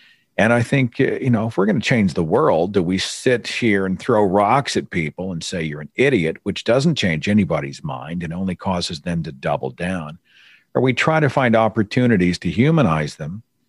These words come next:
and perhaps have that discussion over coffee,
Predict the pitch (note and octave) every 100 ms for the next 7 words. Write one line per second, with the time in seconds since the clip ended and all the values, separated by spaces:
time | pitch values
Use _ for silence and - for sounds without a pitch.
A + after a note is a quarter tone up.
0 | _ _ - G2 F2 F2+ E2 F#2 E2+ -
1 | G2+ A#2+ F#2+ E2 D2 D#2+ - - C#2+ -
2 | D#2+ C#2+ C2 - - C3 C#3 - A#1 B1+